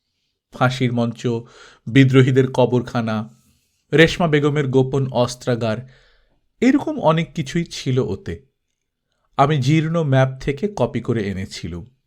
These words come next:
সেই কপি থেকে স্থানগুলি খুঁজে বের করা দেখলুম অসম্ভব ব্যাপার। তবে একটা দৃশ্য আমার কাছে অদ্ভুতই মনে হচ্ছিল। যেদিকেই তাকাই সেদিকেই ধ্বংসস্তূপগুলিতে শুধু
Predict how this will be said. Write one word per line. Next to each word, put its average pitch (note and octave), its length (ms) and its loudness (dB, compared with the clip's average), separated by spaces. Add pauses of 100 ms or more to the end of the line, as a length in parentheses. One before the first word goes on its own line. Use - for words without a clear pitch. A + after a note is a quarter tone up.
(1400)
সেই B3+ 320 0
কপি F#3 240 2
থেকে G#3+ 320 2
স্থানগুলি D#3+ 600 -2
খুঁজে D3 380 -2
বের D3 200 -2
করা D3 200 0
দেখলুম C#3 560 -6
অসম্ভব B2 580 -2
ব্যাপার। F#2 540 -8 (880)
তবে A3+ 160 6
একটা D#3+ 320 4
দৃশ্য D3 400 0
আমার D3 200 0
কাছে C3+ 280 -2
অদ্ভুতই B2 440 0
মনে F#2 200 -6
হচ্ছিল। E2+ 460 -10 (840)
যেদিকেই F#3 440 0
তাকাই D#3 520 0 (380)
সেদিকেই G#3+ 440 4
ধ্বংসস্তূপগুলিতে C#3+ 1200 -2
শুধু D3+ 380 -2